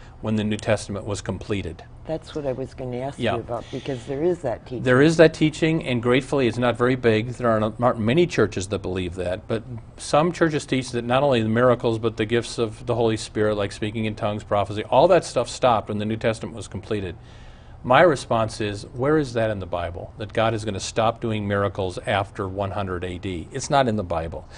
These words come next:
Speaker 1: So I believe God, I, we have to be careful. There are fake miracles, too, that people do, and some of these T V faith healers, I, I, I question some of the stuff that they do, but I don't doubt that God truly heals people today.
Speaker 2: I think you're seeing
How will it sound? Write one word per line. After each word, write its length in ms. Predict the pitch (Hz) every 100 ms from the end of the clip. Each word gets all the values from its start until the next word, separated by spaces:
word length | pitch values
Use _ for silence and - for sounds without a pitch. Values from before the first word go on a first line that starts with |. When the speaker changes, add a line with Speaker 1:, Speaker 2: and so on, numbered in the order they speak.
| -
Speaker 1:
So 120 | - 160
I 120 | 208
believe 300 | 214 131 117
God, 260 | 107 107 135
I, 100 | 151
we 140 | 139
have 80 | 113
to 60 | 92
be 140 | 92
careful. 560 | - 131 156 - 139 147
There 160 | 110
are 60 | 92
fake 420 | - - 123 160 - - - -
miracles, 560 | 110 104 92 101 95 -
too, 240 | 139 127
that 140 | 95
people 280 | - 98 98
do, 200 | 90 95
and 100 | 101
some 180 | - 123
of 60 | 110
these 200 | 95 - - - - -
T 180 | - 123
V 340 | 117 110 110 - - -
faith 320 | - 123 131
healers, 360 | 113 98 98 101
I, 100 | 107
I, 240 | 113 113 113
I 80 | 123
question 420 | - 135 135 110
some 220 | - 127
of 60 | 117
the 60 | 104
stuff 260 | - 110
that 120 | 110
they 140 | 92 98
do, 340 | 104 117 95 - - -
but 100 | 156
I 140 | 139 180
don't 180 | 254 120
doubt 200 | 98 98
that 120 | 101
God 240 | 107 104 -
truly 320 | 123 117 113
heals 260 | 127 185
people 340 | - 92 82 87
today. 280 | - - - - - - -
Speaker 2:
I 140 | 180
think 340 | 196 208 170 156
you're 200 | 156 143
seeing 600 | - 175 165 147 143